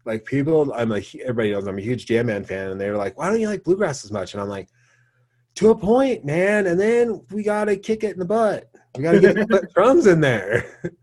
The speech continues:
Speaker 2: Yeah, totally. Well, it's one of those. Uh, everyone assumes if you like jam bands, you like all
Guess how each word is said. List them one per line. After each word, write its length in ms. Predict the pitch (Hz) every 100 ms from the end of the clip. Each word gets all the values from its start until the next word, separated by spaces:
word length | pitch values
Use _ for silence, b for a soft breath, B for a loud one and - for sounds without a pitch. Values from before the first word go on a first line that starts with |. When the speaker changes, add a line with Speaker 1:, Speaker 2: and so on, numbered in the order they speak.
| _
Speaker 2:
Yeah, 360 | 240 240 180 120 113
totally. 320 | 170 151 143 B _
Well, 160 | 240 262
it's 140 | 247
one 120 | 269 262
of 80 | 254
those. 340 | 254 170 143
Uh, 220 | - - -
everyone 380 | 202 226 202 202
assumes 480 | - 226 214 180 160
if 120 | 143
you 100 | 156
like 260 | 165 160 143
jam 340 | 180 196 175
bands, 680 | 143 117 113 113 113 - - _
you 140 | 120 123
like 220 | 123 110
all 800 | 117 127 127 123 120 113 110